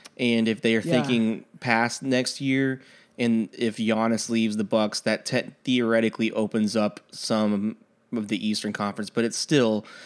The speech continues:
Speaker 1: like, that team was atrocious this year.
Speaker 2: Mm-hmm.
Speaker 1: And
Speaker 2: Mm-hmm.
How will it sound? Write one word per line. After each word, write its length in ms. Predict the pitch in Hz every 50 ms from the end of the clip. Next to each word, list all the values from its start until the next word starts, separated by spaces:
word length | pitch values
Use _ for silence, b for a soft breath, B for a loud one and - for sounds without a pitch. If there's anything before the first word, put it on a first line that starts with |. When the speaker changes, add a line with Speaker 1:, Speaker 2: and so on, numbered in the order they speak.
| B B B
Speaker 1:
like, 220 | - 120 117 113 - -
that 300 | 127 120 131 160 185 -
team 420 | - 214 214 220 214 202 180 143
was 300 | 135 131 123 113 104 - -
atrocious 880 | 117 113 104 - - - - 110 104 104 104 107 101 - - 101 95 -
this 280 | - - 98 95 - -
year. 320 | - 82 80 - - - - _ -
Speaker 2:
Mm-hmm. 300 | 127 110 110 107 101 92 - - -
Speaker 1:
And 440 | 117 113 113 110 107 107 104 104 95 - - -
Speaker 2:
Mm-hmm. 240 | - 104 104 95